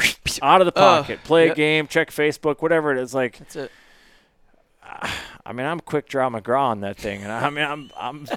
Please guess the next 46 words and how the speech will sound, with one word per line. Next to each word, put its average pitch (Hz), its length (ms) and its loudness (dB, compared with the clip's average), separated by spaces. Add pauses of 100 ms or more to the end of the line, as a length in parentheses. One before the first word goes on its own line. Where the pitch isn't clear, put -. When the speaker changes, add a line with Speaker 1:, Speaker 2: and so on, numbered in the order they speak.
Speaker 1:
<laughs> - 200 -20
again, 160 400 0
I'm 110 140 -6
the 117 60 -18
first 123 340 -6
one 123 140 -4
to 120 40 -2
admit 131 220 -2
it. 107 100 -4
It's 107 240 -8
not 139 200 0
a, 139 60 -4 (140)
it's - 360 -14
not 120 320 -2 (280)
something 131 380 -4
I'm 104 160 -6
proud 143 340 0
of. - 200 -10
Speaker 2:
Sure. 202 240 -6 (420)
Speaker 1:
Um, 107 380 -8 (920)
but 135 180 -4
there 143 220 2
is 170 300 -2 (100)
time 143 540 -4
to 113 80 -10
have 113 280 -4
some 104 400 -12 (840)
discipline 113 600 -4
to 113 60 -12
go, 110 280 -2
"You 107 120 -10
know 113 120 -6
what? 143 260 -2 (640)
I'm 101 80 -20
not 123 280 -4
gonna 101 160 -8
do 95 220 -16
that. 78 60 -10
I'm, 107 200 -12
I'm, 117 160 -10
Speaker 2:
Yeah. 123 80 -12
Speaker 1:
I'm 127 100 -16
gonna 151 120 -10
sit - 420 -6
in 131 100 -18
silence." 90 640 -16